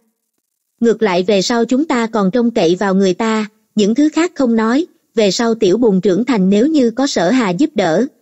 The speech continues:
không phải cũng có thể đi vào con đường làm quan. Lúc đó người có thể là bà nội đại lão gia rồi.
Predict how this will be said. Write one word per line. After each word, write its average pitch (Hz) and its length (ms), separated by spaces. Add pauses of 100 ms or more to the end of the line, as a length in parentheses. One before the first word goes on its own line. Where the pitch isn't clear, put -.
(140)
không 254 180
phải 202 220
cũng 208 200
có 311 80
thể 196 220
đi 240 220
vào 202 200
con 233 220
đường 202 180
làm 180 220
quan. 220 240 (920)
Lúc 349 220
đó 254 200
người 254 220
có 294 140
thể 202 220
là 240 180
bà 185 160
nội 175 260
đại 175 180
lão 175 220
gia 240 240
rồi. 185 300